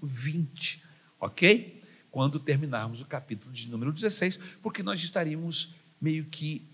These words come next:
falando a mesma coisa, só que de uma forma mais aberta. É como se nós trocássemos o foco da ma-, da, da, da, da, da,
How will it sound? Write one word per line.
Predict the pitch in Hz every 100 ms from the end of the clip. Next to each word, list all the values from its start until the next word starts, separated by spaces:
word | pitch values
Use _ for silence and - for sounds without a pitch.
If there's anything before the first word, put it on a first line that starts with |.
| - -
falando | 165 139 120 127 147
a | 151
mesma | 120 139 196 151 151
coisa, | 139 107 98
só | 120 - - 139
que | 139 -
de | 135 123
uma | 139
forma | 131 - 120 131
mais | 120 110 123 135 - - - - - -
aberta. | 127 98 113 127 - - 90
É |
como | - 117 123
se | 123
nós | 120 117 -
trocássemos | 113 - 127 131 143 139 175
o |
foco | - - - 190 170 - 120
da | 101 98
ma-, | 101 98 - - -
da, | - 101
da, | 104
da, | 98 104
da, | 98 98 85 - - - -
da, | 98 101 90 87 82 82